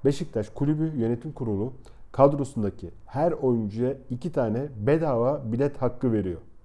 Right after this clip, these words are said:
Davetiye. Yani bunu alır, eşine verir, işte babasına verir, anasına verir. Onun dışında bilet alma, bilet isteyen oyuncular hani on tane bilet istedi adam.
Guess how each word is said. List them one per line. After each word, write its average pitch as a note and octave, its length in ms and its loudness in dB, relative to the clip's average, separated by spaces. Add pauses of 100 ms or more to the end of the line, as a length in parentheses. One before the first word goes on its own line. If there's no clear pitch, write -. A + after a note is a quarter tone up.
Davetiye. A2 640 4 (320)
Yani A#2+ 240 2
bunu C#3+ 160 4
alır, C3+ 340 4 (440)
eşine C3 380 0
verir, A2 240 2 (300)
işte B2+ 260 -10 (200)
babasına A#2+ 520 4
verir, C3 220 0
anasına G#2+ 360 -2
verir. E2+ 140 -10 (340)
Onun G#3+ 340 4
dışında G#2+ 500 -4 (1600)
bilet C#3 520 2 (500)
alma, B2 380 4 (280)
bilet B2+ 380 2
isteyen A2+ 280 -4
oyuncular C3 580 0
hani A2+ 220 -2 (680)
on F3 240 10
tane D3 260 2
bilet D3 220 4
istedi G2 280 -2
adam. E2+ 200 -6